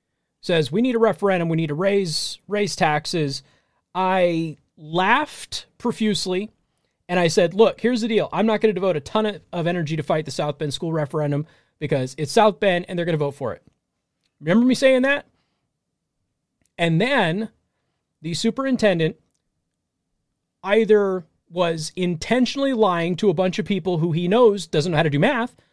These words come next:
or is really bad at math and came up with this whole, "It's only gonna cost you a pizza." Remember that? Uh, you can't, you can't afford the cost of a single pizza for your children? Shame on you. Remember when he tried to do that?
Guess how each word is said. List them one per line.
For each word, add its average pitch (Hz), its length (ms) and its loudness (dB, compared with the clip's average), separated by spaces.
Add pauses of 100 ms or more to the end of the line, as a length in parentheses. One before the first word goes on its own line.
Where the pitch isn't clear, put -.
(380)
or 190 480 2
is 160 180 0
really 226 380 4
bad 180 260 4
at 170 80 -2
math 135 360 -2 (260)
and 170 140 -6
came 220 180 4
up 220 140 0
with 202 100 -2
this 190 140 -2
whole, 170 240 2 (160)
"It's 226 180 6
only 339 160 0
gonna 302 140 -2
cost - 340 -2
you 262 80 2
a 240 60 2
pizza." - 500 -4 (840)
Remember 254 180 2
that? 311 240 2 (600)
Uh, 120 80 -18 (200)
you 226 140 -6
can't, 302 320 -4
you 165 100 -10
can't 269 320 -2
afford 202 520 -4
the 190 80 0
cost 156 420 -2
of 147 80 -6
a 117 120 -4
single 233 560 -4
pizza 339 720 -4 (260)
for - 140 -6
your 107 220 -6
children? 311 1000 -2 (520)
Shame 165 580 0
on 120 80 -6
you. 156 40 -8
Remember 330 160 -2
when 330 80 -2
he 285 60 0
tried 277 240 0
to 233 80 -4
do 226 160 -4
that? 269 240 -2